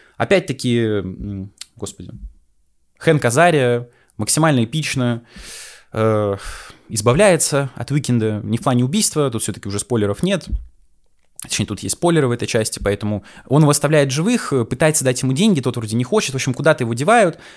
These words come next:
и в самом конце максимально странный момент, но тем не менее, мы видим, как Лили Роуз Депп устраивает концерт, там огромный стадион, все стоят во главе, тут, кстати, ещё офигенная роль Элая Рота, который такой... э, я так и не понял, он, м,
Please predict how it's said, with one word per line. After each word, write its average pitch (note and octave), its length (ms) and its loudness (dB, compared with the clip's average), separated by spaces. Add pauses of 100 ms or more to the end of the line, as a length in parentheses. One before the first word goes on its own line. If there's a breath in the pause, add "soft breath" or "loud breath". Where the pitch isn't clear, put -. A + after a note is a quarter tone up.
(220 loud breath)
и D3+ 180 2
в D3 80 -2
самом E3 320 6
конце D#3+ 420 2 (160 loud breath)
максимально D3 420 0
странный B2+ 360 -2
момент, A#2+ 300 0
но G#2+ 80 -4
тем A#2+ 180 -2
не B2+ 80 2
менее, F#3 400 4 (580 loud breath)
мы D3 140 6
видим, B2 360 4
как A2 320 0
Лили C3 300 4
Роуз A#2 260 2
Депп B2 180 0
устраивает A2+ 460 2
концерт, C#3+ 540 0 (340)
там F#2+ 180 -2
огромный E3 480 4
стадион, D#3+ 760 2
все - 340 0
стоят E3 520 2
во C3+ 120 -2
главе, C#3+ 420 2
тут, - 100 -10
кстати, - 180 -2
ещё B2+ 340 4
офигенная B2+ 420 2
роль C3+ 180 4
Элая A#2 300 4
Рота, A#2+ 340 2 (340 loud breath)
который A2 480 2
такой... G#2 520 -2 (320)
э, G2+ 300 -4 (340)
я C3 100 0
так - 140 -4
и - 20 2
не D#3 80 4
понял, C#3+ 280 0
он, A2+ 300 -2
м, B2 460 -6